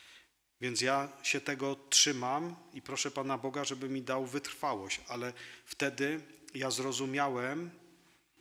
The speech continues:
o co chodzi z tym uciskiem. To nie będzie przypalanie, y, żelazem rozpalonym, to nie będzie, nie wiem, y, wykonywanie jakichś tam innych tortur,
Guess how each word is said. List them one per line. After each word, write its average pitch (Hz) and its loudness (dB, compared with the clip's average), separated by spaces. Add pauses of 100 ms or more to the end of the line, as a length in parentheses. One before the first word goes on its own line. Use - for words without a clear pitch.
(1000)
o 156 -2
co - 0
chodzi 175 -2
z - 4
tym 175 -2 (280)
uciskiem. 98 0 (1120)
To 127 -8
nie 208 -4
będzie 147 -2
przypalanie, 123 0 (320)
y, 107 -8
żelazem 117 -4
rozpalonym, 127 -4
to 120 -8
nie 120 -6
będzie, 117 -4 (440)
nie 113 -4
wiem, 107 -10 (400)
y, - -
wykonywanie 123 -4
jakichś 117 -2
tam 120 -4
innych 135 -2
tortur, 139 -4